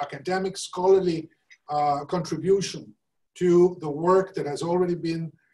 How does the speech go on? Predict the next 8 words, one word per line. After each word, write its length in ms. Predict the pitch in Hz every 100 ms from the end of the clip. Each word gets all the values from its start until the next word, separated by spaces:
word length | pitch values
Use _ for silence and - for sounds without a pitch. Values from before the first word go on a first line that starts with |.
| _ -
uh, 160 | 139 135
done 400 | 139 180 180 190 156
and 140 | 147
it's 180 | 139 -
being 340 | 185 233 190
done 340 | 147 143 143 143 _ _ _ -
by, 500 | 151 151 147 147 151 -
uh, 240 | 135 127